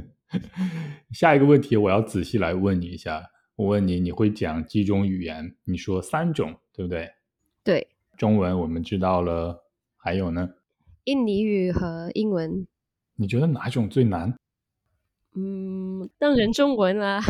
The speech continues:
Speaker 2: <laughs>
Speaker 1: 当然是中文最难，但是你说的这么好。
Speaker 2: 哎呀，没有啦。
Speaker 1: 哎呀。
Speaker 2: <laughs>
Speaker 1: 接下来我问到了你，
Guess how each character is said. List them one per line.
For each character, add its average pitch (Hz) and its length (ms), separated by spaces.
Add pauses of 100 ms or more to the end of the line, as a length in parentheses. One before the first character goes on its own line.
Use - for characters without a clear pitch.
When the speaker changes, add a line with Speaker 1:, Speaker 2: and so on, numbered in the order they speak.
(220)
Speaker 2:
<laughs> - 320
Speaker 1:
当 151 160
然 151 120
是 143 60
中 151 220
文 139 140
最 131 140
难， 98 500
但 156 120
是 - 120
你 98 140
说 104 180
的 98 80
这 95 100
么 95 120
好。 - 360 (100)
Speaker 2:
哎 185 140
呀， 156 400 (220)
没 175 220
有 190 120
啦。 117 100
Speaker 1:
哎 110 40
呀。 95 140 (640)
Speaker 2:
<laughs> - 680
Speaker 1:
接 143 80
下 151 180
来 104 220
我 104 180
问 113 220
到 110 160
了 101 120
你， 85 600